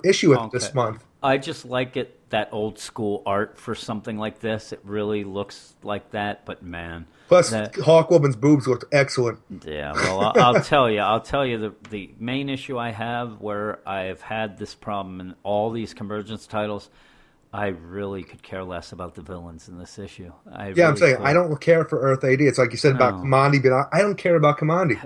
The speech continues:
Speaker 2: Kamandi's cute. He was, Superman was flying him around. He looked so happy. This, there's nobody happy in this.
Speaker 1: No, I'm saying you have
Speaker 2: It's,
Speaker 1: Ratman and Batman, and that's
Speaker 2: and I
Speaker 1: it.
Speaker 2: don't like Ba-, I don't like Batman.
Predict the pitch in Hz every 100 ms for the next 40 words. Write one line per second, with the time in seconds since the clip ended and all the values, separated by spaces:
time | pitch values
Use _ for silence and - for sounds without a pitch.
0 | - - 156 190 240 135 - - 131 107
1 | - _ - - - - - 233 202 -
2 | - - 180 180 165 151 - 165 143 160
3 | 170 160 147 147 180 185 175 160 190 -
4 | 151 156 - 139 170 180 214 208 202 -
5 | - 403 - - - - 147 170 185 -
6 | 175 180 170 202 190 208 175 185 208 208
7 | 117 92 87 175 180 170 143 156 143 185
8 | 220 202 196 143 143 143 143 135 123 120
9 | 143 143 196 302 233 185 208 - 131 -
10 | 147 190 226 190 - - 117 - - 82
11 | 78